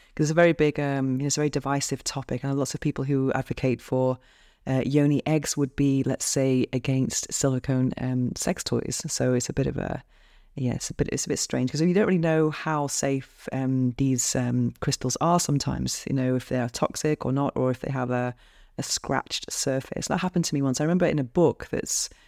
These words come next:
um, actually a Taoist book that talks about the jade egg, it recommends boiling the egg. And I did that once. I put an, an egg into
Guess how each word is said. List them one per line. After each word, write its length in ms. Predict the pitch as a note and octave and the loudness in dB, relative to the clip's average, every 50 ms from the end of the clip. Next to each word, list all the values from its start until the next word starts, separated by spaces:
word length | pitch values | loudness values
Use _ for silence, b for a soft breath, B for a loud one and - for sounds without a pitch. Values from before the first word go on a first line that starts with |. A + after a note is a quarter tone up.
| b b b b - | b b b b -4
um, 400 | C#3+ C3+ C3+ C3 C3 C3 B2+ B2+ - - | -2 0 2 2 2 2 2 2 0 -2
actually 720 | - - - - E3 D3 D3 C#3 C3+ C3+ C3 B2+ A#2+ - - _ - _ - - _ _ - | -4 -2 -2 -2 0 0 2 2 2 2 2 2 0 -2 -4 _ -20 _ -20 -20 _ _ -10
a 40 | - | -8
Taoist 580 | - - - - D3 E3+ F3+ D#3 - - - - | -6 -6 -4 -2 0 2 2 2 2 0 -4 -2
book 300 | - B2+ A#2+ - - - | 0 0 0 -2 -2 -4
that 120 | - - | -6 -6
talks 240 | - - C3+ A#2+ - | -4 -4 -4 -2 -2
about 220 | C3+ C#3+ C3+ - C3+ | -2 -2 -2 -2 -4
the 80 | B2+ | -4
jade 380 | A#2 - - B2+ C3+ C#3+ C#3+ - - | -4 -2 0 2 2 2 0 -2 -4
egg, 300 | - B2+ B2+ B2+ - - b b b b b b b | -4 -4 -4 -6 -8 -12 b b b b b b b
it 140 | - - E3 | -4 0 0
recommends 500 | G3 G3+ - G#3 G3 F3+ E3 D#3 C#3+ - | 0 2 2 4 4 4 4 2 0 -2
boiling 840 | - - _ - - C3+ D3 F3 G#3+ A3 G3 D#3+ C3+ B2+ C3 - - - | -6 -14 _ 0 2 2 4 4 4 4 4 4 2 2 0 -2 -2 -4
the 140 | - - - - | -4 -4 -4 -4
egg. 220 | C3 B2+ - - - | -4 -4 -4 -4 -4
And 140 | - - D3 | -2 0 0
I 80 | E3 F#3+ | 2 2
did 160 | F#3 G3+ - | 2 2 2
that 160 | - C#3 - | 0 -2 -2
once. 540 | C3 C3 B2+ - - - - - - - - - | -2 -4 -4 -4 -4 -6 -6 -6 -6 -4 -4 -6
I 40 | - | -4
put 160 | - - - - | -2 -2 -2 0
an, 180 | B2+ C3 B2+ | 0 -2 0
an 120 | - B2+ C3+ | -2 0 0
egg 160 | C#3+ C#3+ - | -2 -2 0
into 520 | C3+ C3+ C3 - - C#3 C3 C3 C3 B2+ | 0 -2 -2 -2 -2 -2 -2 -2 -2 -4